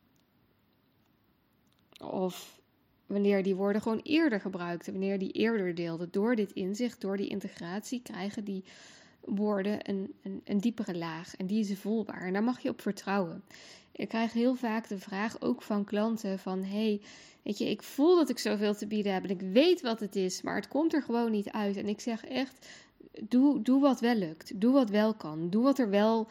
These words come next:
makkelijk gedeeld wil worden. Wat, wat misschien, eh,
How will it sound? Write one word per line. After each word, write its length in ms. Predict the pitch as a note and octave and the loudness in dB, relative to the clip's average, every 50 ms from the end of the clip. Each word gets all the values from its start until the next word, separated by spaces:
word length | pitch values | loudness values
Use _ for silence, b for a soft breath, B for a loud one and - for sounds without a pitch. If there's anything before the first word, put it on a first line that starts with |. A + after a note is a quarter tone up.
| B B B B | B B B B
makkelijk 500 | - G#3 G#3 A3 A#3 A#3 B3 G#3+ G3 - | 0 2 4 4 4 4 2 2 0 0
gedeeld 420 | - - G3+ F#3 F#3+ G3+ G#3 G3+ | -4 -6 -2 0 0 0 0 -2
wil 200 | - F#3+ F#3 F3 | -2 -2 -2 -2
worden. 340 | E3+ E3 E3+ E3 E3 F3 E3 | -2 -4 -4 -4 -4 -4 -4
Wat, 280 | F3 F3+ F3 F3 - - B B B B B B B B | -2 -2 -4 -4 -8 -14 B B B B B B B B
wat 140 | - G3 F#3 | -4 -2 0
misschien, 640 | G3+ G3+ F#3+ - - - F#3+ F#3 F3+ F3+ F#3 F#3+ - - _ _ _ _ _ _ _ _ _ - - - _ _ | 0 -2 -2 -4 -4 -4 -2 0 0 0 -2 -4 -6 -10 _ _ _ _ _ _ _ _ _ -20 -20 -20 _ _
eh, 160 | - - G#3 | -14 -12 -8